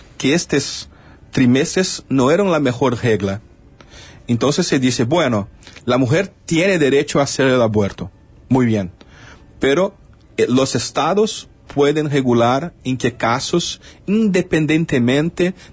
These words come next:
de las reglas de los trimestres. Y la justificativa para eso era una mudanza del con-, del, del conocimiento científico sobre el tema.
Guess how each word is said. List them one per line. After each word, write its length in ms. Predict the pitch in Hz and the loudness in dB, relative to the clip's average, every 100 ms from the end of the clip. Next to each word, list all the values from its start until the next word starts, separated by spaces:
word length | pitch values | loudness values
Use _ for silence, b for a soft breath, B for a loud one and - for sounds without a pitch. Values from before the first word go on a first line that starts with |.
| - | -2
de 80 | 131 | 0
las 220 | 120 - | 0 0
reglas 320 | 127 131 135 | 0 0 0
de 80 | 127 | 2
los 200 | 123 - | 0 0
trimestres. 680 | 127 104 90 - - - - B B B B B - | -2 0 -2 -6 -10 -12 -16 B B B B B -2
Y 100 | 117 | 0
la 120 | 113 | 0
justificativa 800 | 123 - 127 123 113 113 185 180 | 0 -2 -2 0 -2 0 0 2
para 220 | 151 143 | 0 2
eso 420 | 135 156 - 190 - | 2 0 0 -2 0
era 160 | 127 | 0
una 160 | 123 123 | 2 2
mudanza 460 | 123 113 131 156 147 | 2 2 0 0 0
del 140 | 135 | 0
con-, 200 | - 123 113 | -2 -4 -2
del, 280 | 120 117 110 | 0 0 0
del 160 | 113 | -4
conocimiento 680 | - 117 110 - 113 131 151 | -2 -2 -2 0 0 0 -2
científico 760 | - 131 113 110 269 - 147 139 | -2 0 0 0 -2 -2 -2 -2
sobre 260 | - 127 | -2 0
el 100 | 117 | 0
tema. 340 | - 95 92 | 0 -4 -4